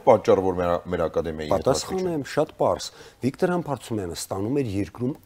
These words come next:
Speaker 2: ամենաբարձր աշխատավարձը, Դեմիրճյանից բարձր։
Speaker 1: Ըհը։
Speaker 2: Եվ ցանկացած գիտության դոկտոր ստանում էր Կոմկուսի Կենտկոմի քարտուղարից ավելի բարձր աշխատավարձ։ Այսինքն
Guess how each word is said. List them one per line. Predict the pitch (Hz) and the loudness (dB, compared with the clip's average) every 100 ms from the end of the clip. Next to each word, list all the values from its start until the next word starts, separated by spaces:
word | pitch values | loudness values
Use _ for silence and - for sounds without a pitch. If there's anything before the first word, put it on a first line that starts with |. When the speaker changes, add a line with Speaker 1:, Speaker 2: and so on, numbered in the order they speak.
| 147 | 8
Speaker 2:
ամենաբարձր | 151 151 147 92 95 - 98 | 8 6 4 4 0 0 -4
աշխատավարձը, | 87 - 85 87 76 - 95 | -4 -4 -4 -4 -4 -8 -6
Դեմիրճյանից | 82 135 170 127 107 101 78 - | 0 4 4 4 -4 -4 -4 -6
բարձր։ | - 95 - - 82 | -6 -6 -6 -6 -6
Speaker 1:
Ըհը։ | 80 78 87 165 - - | -6 -4 -4 -6 -2 8
Speaker 2:
Եվ | 220 - | 8 8
ցանկացած | 208 240 247 226 196 113 98 | 6 6 8 8 8 6 2
գիտության | - 117 104 92 | -6 -6 -6 -2
դոկտոր | 107 131 - 175 | 2 2 2 0
ստանում | - 120 120 156 202 | 2 2 4 10 10
էր | 196 - - - - - - - | 8 2 -20 -20 -20 -18 -4 4
Կոմկուսի | 156 139 131 185 | 4 4 -2 -2
Կենտկոմի | - 131 - 113 127 - - - - - - | 2 2 2 -2 -2 -10 -20 -20 -20 -8 0
քարտուղարից | 110 - 90 82 98 82 | 0 0 0 0 -2 -6
ավելի | 78 92 | -6 -4
բարձր | - 76 - 80 | -4 -4 -6 -12
աշխատավարձ։ | - - - 73 64 - - _ _ - - - - - - | -12 -14 -14 -14 -12 -14 -16 _ _ -20 -20 -20 -20 -20 0
Այսինքն | 113 123 185 220 - 214 | 2 2 2 0 2 2